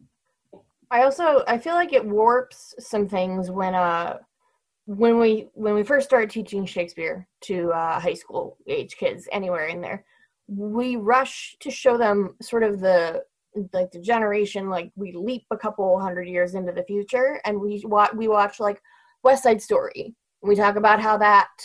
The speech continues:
is the retelling of Romeo and Juliet. Like, we, we wanna watch those kinds of things, like Kiss Me, Kate, or Ten Things I Hate About You. Like, those movies are like, "Oh, well, if I can understand that movie,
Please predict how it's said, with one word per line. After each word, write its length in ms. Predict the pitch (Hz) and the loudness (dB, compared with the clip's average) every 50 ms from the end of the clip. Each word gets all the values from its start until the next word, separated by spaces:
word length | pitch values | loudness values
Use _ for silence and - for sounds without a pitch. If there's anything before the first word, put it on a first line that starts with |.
| - - _ _ _ _ _ - | -20 -20 _ _ _ _ _ 2
is 480 | 202 208 202 196 196 196 190 190 - - | 4 4 6 4 2 -2 -6 -8 -12 -8
the 300 | 202 208 202 196 208 202 | -6 -6 -2 0 0 0
retelling 600 | 196 196 196 190 196 208 202 202 202 202 196 190 | 0 0 -2 -2 -2 0 2 2 2 2 -2 -4
of 80 | 180 | -2
Romeo 380 | 190 196 185 185 185 185 180 180 | 0 2 2 2 2 0 -2 -2
and 100 | 180 180 | -2 -4
Juliet. 360 | - - - 73 - - - _ _ _ _ _ _ - | -6 -6 -6 -6 -8 -10 -12 _ _ _ _ _ _ 0
Like, 180 | 202 202 202 185 | 2 2 2 2
we, 240 | 214 220 214 208 - | -2 -4 -4 -6 -8
we 220 | - 202 214 208 208 | -8 -8 -6 -4 -2
wanna 340 | 208 214 220 220 226 220 214 | 2 4 4 6 6 6 4
watch 440 | 208 214 214 214 214 208 - - - - | 4 4 4 4 2 0 -6 -12 -14 -4
those 400 | 185 208 208 208 208 202 196 - | 0 2 4 6 4 4 2 0
kinds 340 | - 220 233 247 269 294 | -4 -4 -4 -4 -4 -6
of 100 | 320 302 | -10 -12
things, 460 | - 339 349 359 370 381 392 403 392 392 | -10 -8 -8 -6 -6 -6 -6 -6 -6 -6
like 200 | 359 185 190 - _ _ _ _ | -6 -6 -6 -8 _ _ _ _
Kiss 240 | - 240 233 - | -10 -10 -8 -4
Me, 140 | 220 208 214 | -4 -6 -6
Kate, 560 | 208 - 214 220 214 214 214 214 214 214 - _ - - | -4 -4 -2 0 4 4 4 4 2 0 -4 _ -8 -4
or 520 | 190 190 185 185 185 180 185 185 185 180 - _ _ _ _ _ _ - - | -2 -2 -2 -2 -2 -2 -2 -4 -6 -10 -14 _ _ _ _ _ _ -18 -4
Ten 180 | - 240 233 214 | 0 0 2 4
Things 180 | 226 226 208 214 | 2 2 2 2
I 80 | 208 | 0
Hate 180 | 214 214 220 214 | 0 0 -2 0
About 280 | 202 208 202 196 202 | 2 2 2 2 2
You. 260 | 214 208 208 202 202 202 | 0 2 4 6 6 4
Like, 180 | 185 180 185 - _ _ _ _ _ | 2 -2 -4 -10 _ _ _ _ _
those 340 | 214 196 233 254 269 269 240 | 2 6 8 8 8 8 4
movies 640 | 247 247 233 233 202 208 208 196 196 190 185 175 - - | 2 2 2 2 0 0 -2 -2 -2 -4 -4 -6 -8 -4
are 160 | 160 196 196 | -2 -2 0
like, 220 | 190 185 185 180 - | 0 0 0 -2 0
"Oh, 260 | - 185 349 220 180 180 | 2 4 4 6 4 4
well, 180 | 190 190 190 190 | 2 2 0 0
if 100 | 185 247 | 0 0
I 100 | 254 262 | -2 -2
can 280 | - 254 226 220 208 - | -2 -2 -4 -4 -4 -4
understand 460 | - 196 196 202 - - 196 202 202 | -4 -6 -6 -8 -10 -10 -8 -6 -4
that 140 | 214 240 233 | -2 -2 -2
movie, 560 | 220 196 190 185 180 185 185 185 190 202 202 | -2 -4 -6 -6 -8 -8 -8 -8 -8 -10 -10